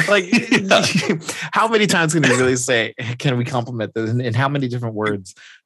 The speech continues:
Speaker 1: Yeah, it's, it was a great crossover event. It, one of the better.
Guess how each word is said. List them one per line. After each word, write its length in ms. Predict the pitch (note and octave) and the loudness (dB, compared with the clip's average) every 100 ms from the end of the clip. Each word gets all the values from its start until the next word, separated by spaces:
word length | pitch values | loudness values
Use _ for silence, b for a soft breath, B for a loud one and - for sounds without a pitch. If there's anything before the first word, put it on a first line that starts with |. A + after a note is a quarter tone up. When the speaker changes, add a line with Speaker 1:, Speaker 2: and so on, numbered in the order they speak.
| _ - | _ -6
Speaker 1:
Yeah, 220 | G#2+ G#2+ | 0 2
it's, 200 | C3 - - | 2 -2 -6
it 80 | - | -4
was 180 | C3 D#3+ | 0 2
a 80 | D3 | 0
great 640 | G#2+ - - F#2 E2+ D#2+ | -2 -14 -8 -8 -8 -10
crossover 580 | - D#2+ D#2 E2 D2+ D2 | -10 -8 -8 -10 -12 -16
event. 320 | D2 D2+ C#2+ - | -14 -14 -14 -8
It, 140 | G#2+ | -4
one 260 | G#2+ C3+ D3+ | 2 4 4
of 100 | A2+ | 2
the 80 | |
better. 420 | F2 E2 D#2 D#2 | 0 -2 -4 -10